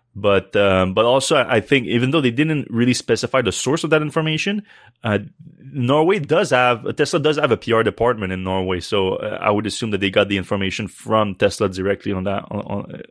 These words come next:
on that front, or, uh, at least on, on background that might explain why they didn't specify the source of the information.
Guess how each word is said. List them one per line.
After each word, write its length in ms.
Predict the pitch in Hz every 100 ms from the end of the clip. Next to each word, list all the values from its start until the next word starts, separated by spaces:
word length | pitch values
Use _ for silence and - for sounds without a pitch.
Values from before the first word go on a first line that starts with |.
| -
on 80 | 104
that 180 | 98 -
front, 300 | 98 95 - - - - _ -
or, 320 | 98 90 87
uh, 200 | 87 90
at 120 | -
least 160 | 101 104
on, 160 | 92 -
on 200 | 98 98
background 680 | 98 92 95 92 92 92
that 180 | 92 92
might 180 | 95 92
explain 340 | 90 - 95
why 140 | 87 90
they 100 | 92
didn't 300 | 98 95 90
specify 420 | - 90 98 98
the 80 | 95
source 260 | - 120
of 60 | 104
the 80 | 95
information. 580 | 95 101 107 101 -